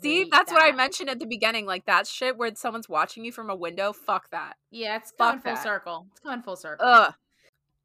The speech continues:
Speaker 1: As he dug deeper, John began to find pieces of trash, like cigarette butts, cans, like, empty soda
Speaker 2: Right.
Speaker 1: cans, that kind of thing. Which is weird because you wouldn't find that stuff under the ground. Like,
Speaker 2: Mm-mm.
Speaker 1: you know what I'm saying?
Speaker 2: Yeah.
Speaker 1: So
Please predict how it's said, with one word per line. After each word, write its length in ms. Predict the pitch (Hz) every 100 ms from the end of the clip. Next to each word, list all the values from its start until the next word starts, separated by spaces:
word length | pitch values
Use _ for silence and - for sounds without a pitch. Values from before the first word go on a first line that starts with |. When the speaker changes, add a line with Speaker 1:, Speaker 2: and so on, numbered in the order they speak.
| -
Speaker 1:
As 180 | 240 247
he 100 | 240
dug 360 | 226 247 262
deeper, 560 | - 226 - 175 170 196
John 300 | 190 208 214
began 340 | 233 226 226 220
to 120 | 247
find 440 | - 196 175 180
pieces 300 | - 220 185
of 120 | 170 -
trash, 420 | 202 151 - -
like 140 | 160 -
cigarette 480 | 190 160 180 220
butts, 460 | 220 190 185 - - _ _
cans, 580 | 220 170 170 160 - -
like, 160 | 180 175
empty 220 | 175 175
soda 220 | 175 175
Speaker 2:
Right. 40 | 180
Speaker 1:
cans, 320 | 165 160 160
that 140 | 160 160
kind 120 | 160
of 60 |
thing. 200 | - 139 _ _ _ _ _
Which 180 | 254 285
is 180 | 311 220
weird 400 | 233 330 311 254
because 420 | 240 - 254 214
you 140 | 226 233
wouldn't 320 | 240 262 220
find 220 | 247 226
that 120 | 196
stuff 200 | - 202 -
under 280 | 185 190 190
the 100 | 165
ground. 500 | 165 156 123 - 165
Like, 260 | 156 151 -
Speaker 2:
Mm-mm. 380 | 196 190 180 180 180
Speaker 1:
you 60 | 214
know 40 |
what 60 | 214
I'm 80 | 196
saying? 440 | 202 175 185 208 - _
Speaker 2:
Yeah. 420 | 190 180 170 170 165 -
Speaker 1:
So 240 | 240 214